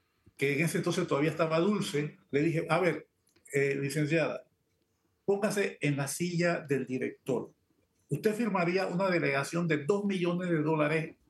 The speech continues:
distribuida entre varios funcionarios cuando su límite es doscientos cincuenta mil?". Dice, "Bueno, así como usted lo pone, no". Digo, "Bueno, exactamente. No podemos tener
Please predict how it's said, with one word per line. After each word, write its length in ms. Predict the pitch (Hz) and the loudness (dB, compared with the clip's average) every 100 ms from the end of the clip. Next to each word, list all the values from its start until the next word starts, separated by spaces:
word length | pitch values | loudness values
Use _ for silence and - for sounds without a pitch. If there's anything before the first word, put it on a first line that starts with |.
| _ _ | _ _
distribuida 640 | 151 151 - 147 143 175 185 | 0 0 0 0 2 2 0
entre 240 | 165 151 | 0 -2
varios 320 | 131 160 175 | 0 0 0
funcionarios 640 | 160 160 151 143 147 151 165 - _ _ _ _ _ | -2 -2 -2 0 0 0 -2 -10 _ _ _ _ _
cuando 260 | - 139 143 | -2 0 0
su 260 | - 147 151 | 0 0 0
límite 360 | 180 190 190 | 0 0 0
es 60 | 170 | 0
doscientos 440 | 151 165 165 170 | 0 0 0 0
cincuenta 440 | 156 143 135 127 156 | -2 -4 -4 -2 0
mil?". 180 | 180 | 2
Dice, 240 | 160 147 139 | 0 -2 -4
"Bueno, 420 | 143 190 175 139 | -2 -2 -2 -4
así 180 | 123 202 | -6 -2
como 200 | 214 190 | 0 -2
usted 180 | - 190 | -2 0
lo 180 | 185 | 0
pone, 380 | 170 185 185 180 151 | 0 -2 -2 -4 0
no". 420 | 156 156 135 - | 2 2 0 -2
Digo, 180 | 135 135 131 | -2 -2 -2
"Bueno, 180 | 135 127 | -4 -4
exactamente. 720 | 113 160 156 151 135 120 101 - _ _ _ _ _ - - | -2 -2 0 0 0 -2 -10 -20 _ _ _ _ _ -14 -2
No 200 | 151 180 | 0 2
podemos 300 | 185 185 175 | 0 0 0
tener 400 | 151 147 127 | 0 2 -2